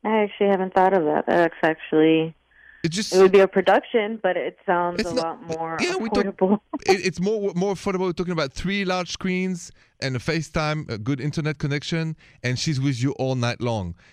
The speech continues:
Speaker 2: And then she can talk to you, text you, and can, you know, speak at the wedding. I, I would go like that if it was my wedding. I would be okay with that. So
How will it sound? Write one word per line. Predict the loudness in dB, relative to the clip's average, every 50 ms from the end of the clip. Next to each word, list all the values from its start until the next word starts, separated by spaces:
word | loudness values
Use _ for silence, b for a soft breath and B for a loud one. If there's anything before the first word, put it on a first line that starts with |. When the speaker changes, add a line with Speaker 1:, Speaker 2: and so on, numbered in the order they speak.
| b -6
Speaker 2:
And | -6 -4 -4
then | -6 -6 -8
she | -8 -6
can | -6 -6 -4
talk | -4 -4 -4 -4 -4
to | -6 -4
you, | -4 -4
text | -2 -4 -4 -4 -6 -6 -6 -4
you, | -2 -2 -2 -2
and | -4 -4 -4
can, | -4 -4 -4 -6 -8 -12 b b b b b b b
you | -4
know, | -4 -4 -4
speak | -6 -6 -4 -4 -2 -2
at | -2 -2
the | -2 -2
wedding. | -2 -2 -2 -2 -2 -2 -4 -4
I, | -6 -6 -4 -2
I | -2 0 0
would | -2 -2 -2
go | -2 0
like | 0 0 0 0
that | 0 -2 -2
if | -2 -4 -4
it |
was | -4 -4 -4
my | -4 -4 -2
wedding. | -4 -4 -4 -6 -6 -6
I | -4 -4
would | -4 -2 -2
be | -2 -4
okay | -4 -2 -4 -4
with | -6 -6 -8
that. | -10 -12 -12 -8
So | -6 -4 -4 -4 -4 -6 -8